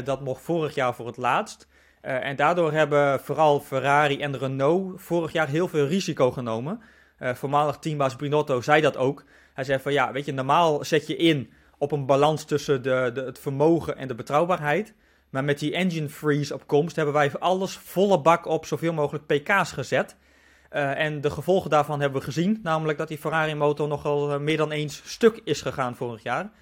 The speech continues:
Eh, maar dat was een beredeneerd risico. Want vermogen zit je dus tot en met tweeduizend vijfentwintig aan vast. Eh, betrouwbaarheid mag je met toestemming van de fia nog wel aansleutelen. Eh, en precies dat is de crux. Want er zijn echt tientallen, meer dan honderd, eh,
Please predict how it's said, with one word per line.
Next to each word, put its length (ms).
Eh, 140
maar 100
dat 100
was 100
een 80
beredeneerd 440
risico. 440
Want 160
vermogen 440
zit 160
je 60
dus 120
tot 140
en 60
met 80
tweeduizend 360
vijfentwintig 420
aan 140
vast. 340
Eh, 300
betrouwbaarheid 640
mag 180
je 80
met 160
toestemming 420
van 120
de 60
fia 480
nog 220
wel 280
aansleutelen. 680
Eh, 180
en 80
precies 280
dat 160
is 80
de 100
crux. 480
Want 160
er 60
zijn 280
echt 300
tientallen, 760
meer 140
dan 140
honderd, 480
eh, 640